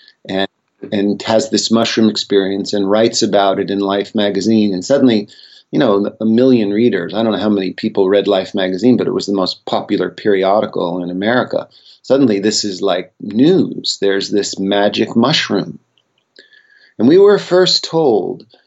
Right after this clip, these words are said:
that this article was just like a human interest story. This banker had a little hobby studying mushrooms, and, you know, on his days off, he studied mushrooms, and then on a vacation, he went to Mexico and then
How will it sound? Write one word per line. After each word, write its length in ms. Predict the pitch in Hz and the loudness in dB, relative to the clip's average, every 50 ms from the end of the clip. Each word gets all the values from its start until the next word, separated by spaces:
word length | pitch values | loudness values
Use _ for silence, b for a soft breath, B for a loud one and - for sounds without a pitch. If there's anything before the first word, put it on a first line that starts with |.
| b b _ | b b _
that 200 | - 107 104 - | -6 -6 -2 0
this 240 | 139 139 131 - - | -2 0 0 0 2
article 680 | 147 151 160 160 - - - 95 87 90 92 - - _ b b b _ _ | 2 2 2 2 0 -4 -6 -6 -6 -6 -8 -12 -14 _ b b b _ _
was 180 | - 113 107 - | -10 -8 -8 -6
just 460 | - - 135 139 139 - - - - | -2 2 2 2 2 -2 -8 -6 0
like 240 | 131 123 123 123 - - - | 0 0 0 0 -4 -6 -8
a 80 | 120 | -8
human 320 | 110 - - 165 151 139 135 | -6 -2 0 2 4 4 4
interest 400 | 139 151 151 - 127 113 - - | 4 2 0 -2 -2 -2 -2 -2
story. 380 | - - 104 92 90 92 92 | 0 0 0 0 0 -2 -2
This 180 | 98 113 110 - | -2 -2 -4 -4
banker 640 | - - 117 117 117 113 107 107 - 120 117 117 113 | -2 -2 0 2 2 0 -2 0 2 2 2 2 2
had 280 | 107 104 107 113 110 110 | 0 0 2 2 2 4
a 60 | 110 | 4
little 300 | 107 107 107 110 117 113 | 4 4 4 2 2 0
hobby 680 | - - 113 113 110 110 107 92 107 104 104 107 110 | -4 -4 -2 0 0 0 0 0 0 2 2 2 2
studying 580 | 107 - - - 113 110 113 101 110 110 117 113 | 0 -2 -2 -2 -2 -2 -2 -2 0 0 2 2
mushrooms, 840 | 110 110 110 - - - 107 107 104 104 104 101 110 113 113 104 101 | 2 0 0 -4 -4 0 0 2 2 2 2 2 2 2 2 0 0
and, 380 | 113 110 107 110 110 104 107 B B B B B B B | 2 4 4 4 4 2 0 B B B B B B B
you 120 | 110 107 | 0 2
know, 320 | 107 107 107 107 107 110 107 | 2 4 4 2 2 2 2
on 160 | 104 107 113 | 2 2 2
his 200 | 113 113 107 - | 0 0 -2 -4
days 400 | - - 107 110 113 117 107 104 | -2 0 2 4 4 2 4 4
off, 360 | 110 101 104 104 107 107 - | 2 4 4 2 0 -2 -4
he 80 | - 107 | -8 -8
studied 440 | - - - 110 107 107 107 - | -6 -2 0 0 0 0 0 0
mushrooms, 600 | 110 110 104 101 - - 104 104 107 110 110 104 | 0 -2 -2 -2 -4 -4 -2 0 0 0 0 0
and 100 | 101 98 | 0 -2
then 160 | 101 104 104 107 | 0 0 2 2
on 100 | 107 113 | 2 2
a 80 | 107 | 2
vacation, 600 | 90 101 107 104 - - 107 104 101 - - 110 107 | 2 0 -2 -2 0 0 0 0 0 0 0 0 0
he 80 | 104 | 0
went 200 | 104 101 101 104 | 0 0 -2 -2
to 80 | - 113 | 0 0
Mexico 580 | 110 101 101 - - 98 - - 101 104 110 | 0 0 0 -4 -8 -8 -2 2 4 4 4
and 100 | 113 113 | 4 4
then 240 | 107 107 110 107 B | 4 4 2 0 B